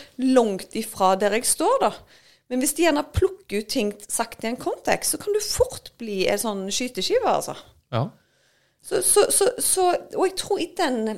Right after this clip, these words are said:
Speaker 1: situasjonen der, så har det vært viktig for oss av og til å få litt oppløftende ord av venner, da. Men det er, det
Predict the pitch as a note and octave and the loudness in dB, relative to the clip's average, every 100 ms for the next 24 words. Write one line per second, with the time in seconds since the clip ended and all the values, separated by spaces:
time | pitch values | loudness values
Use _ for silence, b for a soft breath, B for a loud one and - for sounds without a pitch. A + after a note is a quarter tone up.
0 | - - A#3 C#4 C#4 C#4 G#3+ G3+ A#3 E4 | -8 -12 -8 -6 -4 -4 -4 -2 -2 -2
1 | - C#4 D4+ A3+ G3+ G3+ A3+ D4 - F3+ | -4 -4 -2 -2 -4 -8 -10 -10 -10 -12
2 | - F3+ F#3 F#3 F3 F3+ G3 F#3+ - - | -6 -4 -2 -4 -4 -6 -4 -2 -4 -8
3 | - - G#3 D#3 E3 - _ _ _ _ | -10 0 2 2 -2 -14 _ _ _ _
4 | _ _ C4 - - C4+ - F#3 F3 - | _ _ -12 -6 -4 -4 -4 -4 -4 0
5 | A3 A#3+ C4 G#3+ G3 G#3+ C4+ A3 C5+ A4+ | 0 2 0 0 0 0 2 2 2 0
6 | - - _ _ _ _ _ _ C#4+ F4 | -4 -20 _ _ _ _ _ _ 0 2
7 | F4+ F4 - - _ _ G#4+ - G#4 B3 | 4 2 -2 -14 _ _ -2 2 4 4
8 | F#3+ - - - | 2 -2 -8 -16